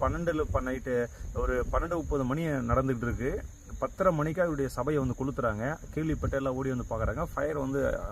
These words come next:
அணைக்கிறாங்க. காவல்துறை விசாரிச்சுட்டு போறாங்க, விசாரிக்கிறாங்க. But ஆனா எந்த நடவடிக்கையும் இது வரைக்கும் எடுக்கல.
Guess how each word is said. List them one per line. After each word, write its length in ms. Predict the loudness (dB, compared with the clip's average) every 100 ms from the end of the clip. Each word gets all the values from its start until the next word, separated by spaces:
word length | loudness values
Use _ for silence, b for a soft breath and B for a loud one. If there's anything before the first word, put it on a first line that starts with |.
| -4
அணைக்கிறாங்க. 440 | -4 -2 -2 -2
காவல்துறை 540 | 2 4 4 2 -4 -2
விசாரிச்சுட்டு 440 | 0 -2 -4 -8
போறாங்க, 300 | -6 -2 -2
விசாரிக்கிறாங்க. 800 | -4 0 2 2 0 -2 -2 -2 0
But 120 | 2
ஆனா 140 | 2
எந்த 220 | 2 0
நடவடிக்கையும் 600 | 0 2 0 0 -2 0
இது 80 | 0
வரைக்கும் 100 | 0
எடுக்கல. 300 | 0 0 -2